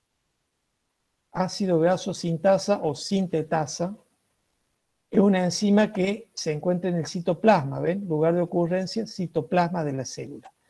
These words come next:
Por eso había que transportar los acetil-CoA desde la matriz mitocondrial hacia el citoplasma.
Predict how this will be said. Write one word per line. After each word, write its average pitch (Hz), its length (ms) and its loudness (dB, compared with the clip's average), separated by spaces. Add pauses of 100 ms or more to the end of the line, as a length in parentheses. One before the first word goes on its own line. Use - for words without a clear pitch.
(120)
Por 160 180 4
eso 175 280 4
había 165 240 4
que 170 100 -4
transportar 180 680 0
los 202 180 0
acetil-CoA 180 1400 2
desde 147 280 0
la 131 140 -4
matriz 139 340 -6
mitocondrial 180 720 0
hacia 135 240 -12
el - 60 -16
citoplasma. - 520 -14